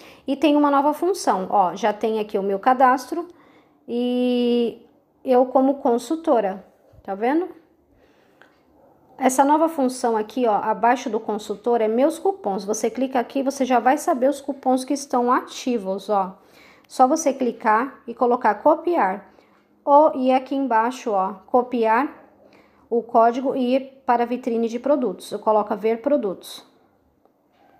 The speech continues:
Aí aqui já vai entrar na seleção do próprio cupom, tá?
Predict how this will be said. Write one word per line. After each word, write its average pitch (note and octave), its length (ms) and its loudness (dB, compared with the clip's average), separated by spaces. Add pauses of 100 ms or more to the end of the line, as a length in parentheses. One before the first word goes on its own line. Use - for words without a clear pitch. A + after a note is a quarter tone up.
(1080)
Aí A3+ 200 2
aqui A#3+ 220 0
já A#3+ 140 0
vai B3 100 2
entrar B3+ 300 2
na A#3 100 0
seleção A#3+ 580 0
do C4+ 120 -2
próprio A3+ 960 2 (140)
cupom, A#3 460 0
tá? B3 360 0